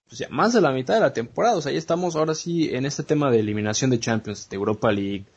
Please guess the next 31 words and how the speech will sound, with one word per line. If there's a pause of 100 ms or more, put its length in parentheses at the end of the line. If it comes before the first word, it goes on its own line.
(360)
y
estamos
ahora
sí, (240)
ya
sabemos
bien (340)
la
estructura
de
las
ligas, (520)
a
excepción
de
la
Premier
League,
que
es
una
de
las
ligas
más
parejas
este
año, (720)
pero
estamos
viendo